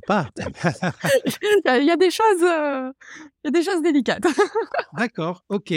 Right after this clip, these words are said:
Speaker 1: Bon, bah alors, on passe à la troisième et dernière partie de l'interview. Euh, ce que, ce que j'appelle les questions mélangées. Donc, les, c'est, c'est des questions, euh, auxquelles vous répondez comme vous voulez. Euh,
Speaker 2: Ok.
Speaker 1: d'ailleurs, vous n'êtes pas obligés d'y répondre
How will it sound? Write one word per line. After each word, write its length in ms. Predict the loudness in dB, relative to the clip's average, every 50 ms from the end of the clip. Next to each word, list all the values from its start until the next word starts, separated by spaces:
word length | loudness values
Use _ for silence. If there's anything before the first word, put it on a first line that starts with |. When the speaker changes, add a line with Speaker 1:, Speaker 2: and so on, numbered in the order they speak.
| -4 -2
Speaker 1:
Bon, 200 | -2 -4 -4 -4 -4
bah 160 | -6 -4 -4
alors, 260 | -2 -2 -2 -4 -6 _
on 120 | -8 -6 -2
passe 260 | 0 0 0 -2 -6 _
à 280 | -6 -2 0 0 0 -2 _ _ _ _
la 160 | -4 -4 -4 -4
troisième 480 | -2 0 0 0 0 0 0 0 0
et 60 | 0
dernière 360 | 0 0 0 2 2 0 -2 0
partie 320 | 0 -2 -2 -2 -4 -4
de 80 | -2 -2
l'interview. 580 | -4 -2 -2 -2 -2 0 0 0 0 0 0 -2 -6 -12 -14 -14 -20 -18 -10 -4 -2
Euh, 680 | 0 2 2 2 2 2 0 0 2 2 2 0 0
ce 60 | 0
que, 180 | 0 -2 -2 -2
ce 80 | -2
que 100 | -4 -2
j'appelle 320 | 0 0 0 0 0 0 2
les 100 | 0 0
questions 380 | 0 0 -2 -2 0 0 0
mélangées. 500 | 2 2 0 0 0 0 0 0 0 0
Donc, 200 | 0 0 -2 -2
les, 280 | -2 -2 0 -2 -2 -4
c'est, 200 | -4 -4 -4 -4
c'est 160 | -2 -4 -4
des 120 | -2 -2 -2
questions, 480 | -2 -4 -4 -4 -4 -2 -2 -2 -2 -4 -8 -16 -20 -20 _ _ -8
euh, 100 | -6 -4 -2
auxquelles 340 | -2 -2 0 0 0 0
vous 120 | 0 0 0
répondez 560 | -2 -2 -2 -2 -2 -2 0 0 -2 -2 -4 _ _ _ _
comme 200 | -4 -2 -2 -2
vous 160 | 0 -2 -2 -2
voulez. 380 | -2 -2 -2 -2 -2 -4 -6 _ _ _ _ _ _ _ -20 -20 -16 -10 -4
Euh, 160 | 0 0 0
Speaker 2:
Ok. 300 | 0 0 -2 -4 -6 -8 _ -18 -20 _ _ _
Speaker 1:
d'ailleurs, 300 | -6 -2 0 2 2 2 2
vous 60 | 2
n'êtes 160 | 0 0 2
pas 100 | 2 2
obligés 240 | 2 2 2 0 0
d'y 140 | 0 0 0
répondre 400 | 2 0 0 0 0 0 0